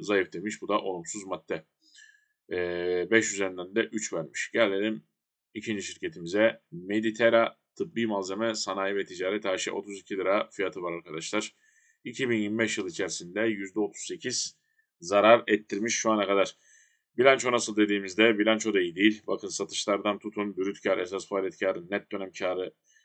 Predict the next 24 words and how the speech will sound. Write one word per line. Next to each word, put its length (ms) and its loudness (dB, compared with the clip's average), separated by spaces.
hepsinde 460 0
düşüş 320 -8
var. 160 0
Öz 160 -2
kaynak 260 -4
erimesi 400 -4
var. 280 0
Ee, 320 -2
finansal 500 0
borçluluk 380 -2
çok 240 -8
değil. 220 -4
Bakın 320 -8
bu 300 0
bir 60 6
avantaj. 480 2
Vestel'e 360 0
göre 240 -4
daha 220 6
iyi. 100 2
Yüzde 240 -4
seksen 380 -6
öz 120 -10
kaynak. 340 -4